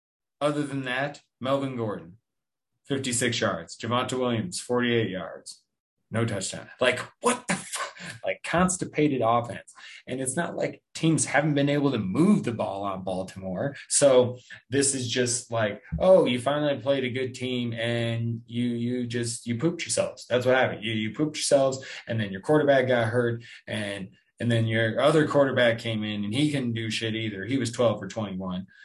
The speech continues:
uh, even though he did go in and an interception. <laughs> So it's like, it just, ah, it's a fair. And then you had mentioned the Panthers earlier, but, like, I'm like, uh,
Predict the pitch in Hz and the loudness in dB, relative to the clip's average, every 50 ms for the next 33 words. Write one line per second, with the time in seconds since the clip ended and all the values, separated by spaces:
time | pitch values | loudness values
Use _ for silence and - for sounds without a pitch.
0 | - - - 95 98 92 87 82 - - 117 117 110 101 95 95 95 95 107 104 | -20 -14 -6 -4 -2 -2 -2 -2 -2 -2 -2 0 0 0 -2 -2 -4 -4 -4 -4
1 | 101 95 101 101 101 101 98 98 104 113 113 - - - - - 160 190 208 208 | -2 -2 -2 -2 -2 -2 -2 -2 -2 -2 -2 -2 -6 -10 -4 2 4 6 6 6
2 | 185 160 143 127 113 101 98 95 - - 92 - - - - - 58 - - _ | 4 2 0 -2 -2 -4 -4 -4 -4 -4 -4 -6 -6 -10 -10 -12 -12 -12 -14 _
3 | - - - - - - - - - _ _ _ _ _ - - - - - - | -8 -8 -8 -8 -12 -18 -20 -20 -20 _ _ _ _ _ -16 -14 -14 -8 -2 2
4 | 135 143 143 143 131 123 110 135 147 135 - 156 151 - - - - _ _ _ | 2 4 6 6 4 4 2 0 -4 -2 -2 -2 -2 -2 -4 -6 -8 _ _ _
5 | _ _ _ _ _ _ _ _ _ _ 143 143 135 127 - - - - - - | _ _ _ _ _ _ _ _ _ _ -4 -2 -2 -2 -4 -8 -14 -18 -18 -8
6 | - 123 117 123 117 123 123 104 - - - - - 165 185 214 220 180 160 175 | -6 -4 -2 -2 0 0 0 0 -2 -6 -8 -2 2 4 6 8 8 6 6 4
7 | 175 - - _ _ _ _ _ _ _ _ _ _ _ _ _ - 151 156 160 | 0 -2 -6 _ _ _ _ _ _ _ _ _ _ _ _ _ -2 2 4 4
8 | 139 123 123 123 117 113 110 98 95 92 - 120 120 117 113 113 104 104 101 107 | 4 4 0 -2 -2 -4 -4 -8 -8 -4 -2 0 0 0 0 -2 -2 -4 -2 -2
9 | 107 107 104 110 120 131 135 120 - - 127 120 113 - - - - - - - | -2 0 0 0 0 0 2 0 0 0 2 0 0 -2 -4 -10 -16 -18 -18 -14
10 | - - - - 110 107 85 82 - - - - 98 208 208 208 208 208 208 208 | -10 -6 -6 -4 -2 -2 -2 -2 -4 -4 -4 -4 -2 -2 -2 -2 -2 -2 -2 -2
11 | - 208 | -2 -4